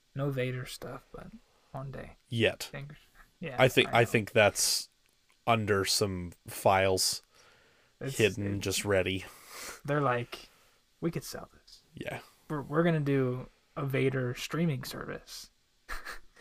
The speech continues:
Speaker 2: They
Speaker 1: And we're
Speaker 2: could.
Speaker 1: gonna get, get more subscribers on it than Disney. No, probably not. But <clears throat> yeah, it's super cool. And it's, it's crazy to think, like you said, we had Spider-Man when we were growing up. Well, I, I still gr-, was growing up with Iron Man and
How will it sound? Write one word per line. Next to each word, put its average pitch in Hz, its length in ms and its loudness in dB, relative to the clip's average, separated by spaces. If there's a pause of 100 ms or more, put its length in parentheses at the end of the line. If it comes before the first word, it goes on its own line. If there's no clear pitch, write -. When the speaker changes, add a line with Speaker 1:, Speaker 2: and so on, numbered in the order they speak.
Speaker 2:
They 104 100 0
Speaker 1:
And 98 100 -4
we're 110 100 8
Speaker 2:
could. 110 100 6
Speaker 1:
gonna 135 180 -4
get, 135 360 -4
get 143 200 0
more 135 360 0
subscribers 143 600 4
on 139 160 4
it 170 200 0
than 139 140 2
Disney. 185 300 2 (100)
No, - 80 -6 (140)
probably - 240 -10
not. 151 260 -12
But - 160 -6 (240)
<clears throat> 151 280 4 (1500)
yeah, 127 260 -2
it's 123 140 -6
super 160 260 2
cool. 131 380 0 (720)
And 143 140 0
it's, - 240 0 (180)
it's 147 180 0
crazy 175 280 6
to 147 100 4
think, 156 240 -4
like 139 180 -4
you 151 60 0
said, 139 220 -2
we 135 80 0
had 131 160 -2
Spider-Man 123 720 -6 (640)
when 139 160 -2
we 127 100 2
were 127 80 0
growing 123 320 0
up. 123 160 -2
Well, 190 300 6
I, 190 160 2
I 180 160 4
still - 220 8
gr-, 156 200 2
was 151 200 2
growing 139 280 0
up 131 180 -2
with 135 120 -2
Iron 131 280 -2
Man 127 200 -6
and 123 160 -8